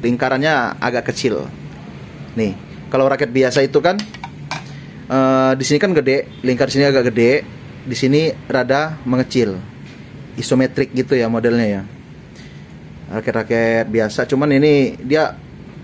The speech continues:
bulatnya kata gue sama tuh. Tapi kecil.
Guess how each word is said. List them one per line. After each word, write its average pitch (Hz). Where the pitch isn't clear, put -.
bulatnya 165
kata 190
gue 196
sama 160
tuh. 101
Tapi -
kecil. 170